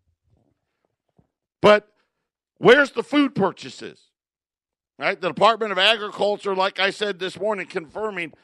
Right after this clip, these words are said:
not a single major purchase of agricultural products from the Chinese since the phase one deal ha-, ha-, started. I hope, you know what, I'm gonna tell you right now, I know Trump's not gonna let that stand.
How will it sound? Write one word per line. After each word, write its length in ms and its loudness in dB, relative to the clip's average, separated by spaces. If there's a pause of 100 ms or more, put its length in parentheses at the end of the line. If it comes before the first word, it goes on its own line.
(160)
not 280 -4
a 140 -8
single 800 -12
major 680 -8
purchase 720 -10 (400)
of 480 -2
agricultural 1000 -2
products 560 -4
from 340 -8
the 120 -10
Chinese 880 -4 (340)
since 400 -2 (160)
the 140 2
phase 420 -2
one 300 -4
deal 520 2 (240)
ha-, 360 2
ha-, 240 0
started. 560 4
I 100 4
hope, 300 2
you 80 -2
know 100 2
what, 220 4
I'm 160 2
gonna 120 -6
tell 180 -6
you 40 -8
right 200 -2
now, 180 -6
I 180 2
know 240 0
Trump's 340 -8
not 160 -4
gonna 120 -8
let 220 -8
that 200 -12
stand. 260 -12